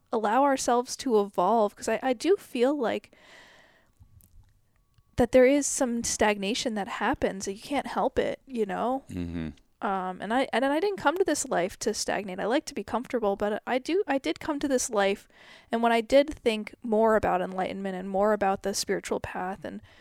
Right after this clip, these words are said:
Speaker 1: kind of my big zoomed out perspective of it is, like,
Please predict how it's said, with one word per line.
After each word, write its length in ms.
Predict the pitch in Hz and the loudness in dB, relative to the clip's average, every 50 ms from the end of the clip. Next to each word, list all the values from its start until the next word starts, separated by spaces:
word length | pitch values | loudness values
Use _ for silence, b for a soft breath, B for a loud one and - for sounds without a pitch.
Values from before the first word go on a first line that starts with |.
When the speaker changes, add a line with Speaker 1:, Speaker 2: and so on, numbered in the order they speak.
| b b b b b b b | b b b b b b b
Speaker 1:
kind 220 | - - 226 254 302 | -4 -2 0 0 0
of 80 | 277 | 0
my 160 | 277 196 196 | 0 -2 -2
big 340 | 196 - - 233 262 233 - | -2 -2 0 0 0 0 -2
zoomed 380 | - - 247 226 220 220 214 214 | -6 -4 -2 -2 -2 -2 0 0
out 220 | 214 208 202 - | 2 2 0 0
perspective 760 | - 196 190 - - - 214 277 - _ - 202 196 202 202 | -4 -4 -4 -2 -2 0 -2 -2 -2 _ -6 -4 -4 -4 -4
of 180 | 190 185 208 208 | -4 -4 -4 -6
it 220 | 190 190 - - | -6 -6 -6 -8
is, 320 | - - 220 247 254 247 - | -4 -2 0 0 0 0 0
like, 180 | 214 202 208 | -2 -2 -4